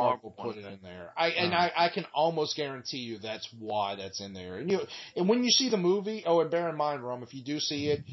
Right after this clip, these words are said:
Speaker 2: make sure to
Speaker 3: Mm-hmm.
Speaker 2: stay. There's two post-credit sequences.
Speaker 1: Yeah.
Speaker 3: Oh, two of
Speaker 2: Like,
Speaker 3: them. Okay.
Speaker 2: a lot of people left after the first one.
Speaker 1: Right, 'cause there's one part in the, like, right after the main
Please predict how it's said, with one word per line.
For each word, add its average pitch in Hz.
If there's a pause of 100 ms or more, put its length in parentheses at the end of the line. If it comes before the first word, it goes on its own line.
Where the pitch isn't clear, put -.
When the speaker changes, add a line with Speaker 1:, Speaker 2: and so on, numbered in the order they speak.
(300)
Speaker 2:
make 160
sure 131
to 139
Speaker 3:
Mm-hmm. -
Speaker 2:
stay. 165
There's 135
two 196
post-credit 151
sequences. 165 (420)
Speaker 1:
Yeah. 131
Speaker 3:
Oh, 123
two 180
of 196
Speaker 2:
Like, 165
Speaker 3:
them. 120
Okay. 143 (240)
Speaker 2:
a 147
lot 147
of 170
people 143
left 127
after 120
the 98
first 175
one. 104 (340)
Speaker 1:
Right, 131
'cause 127
there's 123
one 160
part 151
in 135
the, 113
like, 107
right 120
after 135
the 113
main 127